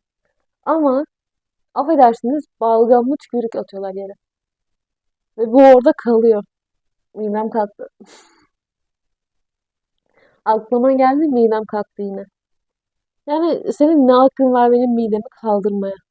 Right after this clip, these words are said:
Ne hakkın var? Sen kimsin ya? Sen kim köpeksin yani? Toparlamak için, toparlamak için.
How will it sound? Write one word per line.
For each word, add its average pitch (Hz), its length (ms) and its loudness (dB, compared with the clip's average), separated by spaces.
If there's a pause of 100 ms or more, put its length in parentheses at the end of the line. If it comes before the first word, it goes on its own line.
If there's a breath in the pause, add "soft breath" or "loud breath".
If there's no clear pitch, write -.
(760)
Ne 247 80 -10
hakkın 277 520 -10
var? 208 240 -12 (260)
Sen 294 200 -2
kimsin 285 480 -6
ya? 220 140 -4
Sen 247 240 -8
kim 254 180 -10
köpeksin 220 560 -8
yani? 208 300 -12 (1600)
Toparlamak 214 180 -12
için, 208 120 -14
toparlamak 208 520 -8
için. - 260 -20